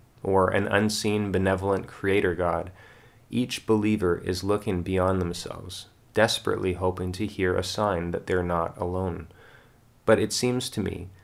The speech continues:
that what everyone is universally experiencing is a resounding radio silence.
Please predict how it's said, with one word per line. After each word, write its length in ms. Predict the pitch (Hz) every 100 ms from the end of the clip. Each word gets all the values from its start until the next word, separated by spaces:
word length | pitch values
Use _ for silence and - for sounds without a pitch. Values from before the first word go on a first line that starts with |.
| - - -
that 320 | 98 101 - 107
what 280 | 107 104 107
everyone 500 | 107 110 101 101 95
is 280 | 95 87
universally 800 | 90 98 90 95 92 - 95 92
experiencing 1080 | 82 - - 110 117 101 - - 85 85 92 92 -
is 320 | 98 92 101
a 120 | 98
resounding 880 | 90 90 85 92 98 92 85 85 76 - - _ _ _ _ -
radio 440 | 95 95 92 87
silence. 680 | - 87 85 85 87 -